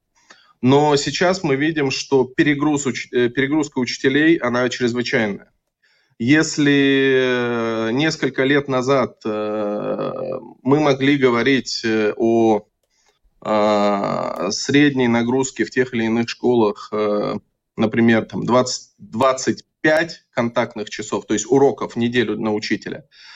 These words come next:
сейчас, э, зачастую средняя нагрузка переваливает за тридцать, по некоторым предметам она, э, вообще стремится к сорока часам. То есть практически всю рабочую неделю учитель должен вести уроки. А,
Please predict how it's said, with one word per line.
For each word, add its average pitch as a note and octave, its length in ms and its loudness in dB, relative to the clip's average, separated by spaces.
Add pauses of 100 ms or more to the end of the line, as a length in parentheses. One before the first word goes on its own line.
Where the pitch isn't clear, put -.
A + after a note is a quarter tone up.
(160)
сейчас, D#3 720 0
э, B2+ 280 2
зачастую B2 540 0
средняя C#3 380 -2
нагрузка B2 600 -2
переваливает A#2+ 680 2
за A#2 140 0
тридцать, D3 580 -2 (260)
по B2+ 60 2
некоторым C#3 480 0
предметам C3 540 0
она, A#2 500 0
э, - 200 -8
вообще A#2+ 320 0
стремится B2+ 460 -2
к - 40 -12
сорока A#2 360 0
часам. G#2 320 -4
То - 120 2
есть - 180 0 (320)
практически F#3 560 0
всю F#3+ 240 2
рабочую C3 420 0
неделю C#3+ 640 0
учитель C3+ 380 -4
должен C3 340 2
вести A#2+ 340 -2
уроки. C3+ 440 0 (600)
А, A2+ 520 2